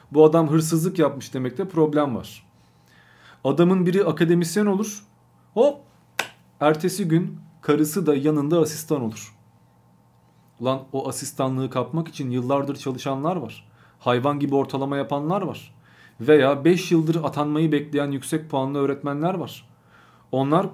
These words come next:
kuryecilik yapmak zorunda kalıyorlar. Markette çalışıyorlar. Milletin evladını şehir dışında okutacak parası kalmıyor.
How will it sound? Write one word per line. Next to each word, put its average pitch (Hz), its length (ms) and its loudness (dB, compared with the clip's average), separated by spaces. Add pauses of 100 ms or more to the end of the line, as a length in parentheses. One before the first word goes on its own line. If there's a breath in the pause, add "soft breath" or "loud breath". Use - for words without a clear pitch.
kuryecilik 214 540 0
yapmak 202 320 0
zorunda 190 340 -2
kalıyorlar. 123 500 -2
Markette 156 420 -2
çalışıyorlar. - 680 -8 (1800 soft breath)
Milletin 170 640 0 (120)
evladını 156 600 2
şehir 175 360 -2
dışında 175 320 -2
okutacak 170 520 0
parası 156 300 2
kalmıyor. 127 400 -2